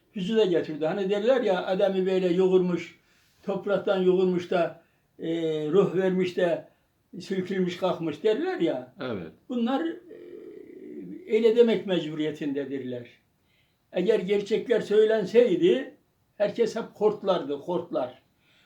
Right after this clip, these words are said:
Speaker 1: Hortlamak, mezardan hortlamak değildir. Gönülden hortlamaktır. Şimdi bak, toprak suyu yer. Ot toprağı yer. Koyun otu yer.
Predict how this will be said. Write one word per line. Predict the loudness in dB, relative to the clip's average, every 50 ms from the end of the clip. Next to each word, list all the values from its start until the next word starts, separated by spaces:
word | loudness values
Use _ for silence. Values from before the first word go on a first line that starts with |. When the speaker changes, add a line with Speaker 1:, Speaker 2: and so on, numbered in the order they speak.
| _ _
Speaker 1:
Hortlamak, | -2 0 0 0 0 -2 -2 0 0 0 -2 -2 -4
mezardan | -4 -2 2 2 2 2 2 0 0
hortlamak | -2 -4 -6 -6 -4 -4 -4 -2 -2 -4 -4 -4
değildir. | -4 -2 -2 -2 -4 -6 -8 -12 -12 -12 -14 _ _ _ _ _ _ _ _ -2
Gönülden | -2 0 2 2 0 2 0 0
hortlamaktır. | -2 -2 -4 -6 -6 -6 -8 -10 -8 -8 -8 -10 -12 _ -18 -20 -20 -20 _ _ _ _ _ _ _ _ _ _ _ -12
Şimdi | -6 -4 -2 0 0 0
bak, | 0 0 -2 0 2
toprak | 2 2 4 6 6 6 6 4 0 -12 -20 _ _ _ _ _ _ _ _ _ _ _ _
suyu | -4 0 2 2 2 2 0
yer. | 0 0 -2 -4 -6 -12 -20 _ _ _ _ _ _ _ _ _ _ _ _ _ _ _ _ _ -20 _ _ _ _ _ _ _ _ _ _ 4
Ot | 6 8 8 6 4 2
toprağı | 4 4 4 6 4 4 4 6 6 6
yer. | 6 4 4 2 0 -2 -4 -18 _ _ _ _ _ _ _ _ _ 0
Koyun | 4 6 6 8 6 4 2 0 -4 -10 -18 _ _ _ _ _ _ _ _ 0
otu | 2 2 2 2 0
yer. | 2 4 4 6 4 4